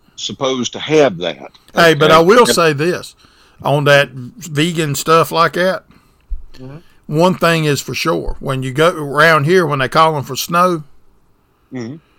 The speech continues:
Speaker 2: and you go to the grocery store,
Speaker 1: Yeah.
Speaker 2: if you can't find anything else, you'll always find that, 'cause that's, nobody touches that crap. It just
Speaker 1: Well, I
Speaker 2: stays right
Speaker 1: know.
Speaker 2: there.
Speaker 1: It does stay right there, but the reason is that the chemical,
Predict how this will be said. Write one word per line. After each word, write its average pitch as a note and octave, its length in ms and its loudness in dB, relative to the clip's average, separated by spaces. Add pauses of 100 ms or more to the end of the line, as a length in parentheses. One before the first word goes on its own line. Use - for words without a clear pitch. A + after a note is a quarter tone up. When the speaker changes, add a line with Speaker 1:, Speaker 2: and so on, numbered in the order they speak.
(220)
Speaker 2:
and C#3 160 -2
you C3 60 -4
go D#3+ 180 4
to E3 40 0
the D3+ 80 -6
grocery F3 400 0
store, F#3 440 0 (840)
Speaker 1:
Yeah. A2+ 280 0 (120)
Speaker 2:
if D3 180 -2
you C#3 80 -10
can't F3 280 -2
find F3 280 0
anything D#3+ 440 -4
else, E3+ 200 -4
you'll C#3 120 -2
always D3 340 0
find D3+ 320 2
that, D3+ 160 -4
'cause B2+ 160 -12
that's, C#3 300 -4
nobody D3 440 0
touches C#3 380 -6
that G2+ 140 -16
crap. - 240 -14 (540)
It C#3+ 140 -2
just C3 240 -6
Speaker 1:
Well, D#3 200 6
I C#3+ 80 6
Speaker 2:
stays E3 120 4
right C3 120 2
Speaker 1:
know. B2 80 -8
Speaker 2:
there. A2 120 -14 (640)
Speaker 1:
It C#3+ 200 0
does D3+ 240 2
stay B2 220 -2
right G#2+ 240 0
there, C#3+ 120 -4
but G#2+ 200 -4
the G#2+ 60 -6
reason C3+ 400 -4
is G#2 260 -4
that - 200 -10
the A2+ 60 -10
chemical, C#3+ 520 -4